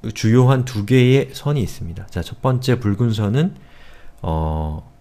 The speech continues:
이 시스템이 실질적으로 감당하는, 시스템에게 실질적으로 가해지고 있는 부하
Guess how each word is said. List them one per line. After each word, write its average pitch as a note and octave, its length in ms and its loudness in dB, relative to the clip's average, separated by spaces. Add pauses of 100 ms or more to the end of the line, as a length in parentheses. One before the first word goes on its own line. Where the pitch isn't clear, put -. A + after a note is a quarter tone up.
(960)
이 A2+ 100 4
시스템이 D3+ 880 0 (160)
실질적으로 D3 1040 2
감당하는, G#2 800 0 (420)
시스템에게 C#3 640 0
실질적으로 B2+ 840 0
가해지고 G#2 600 2
있는 G#2 340 0 (460)
부하 G#2+ 460 0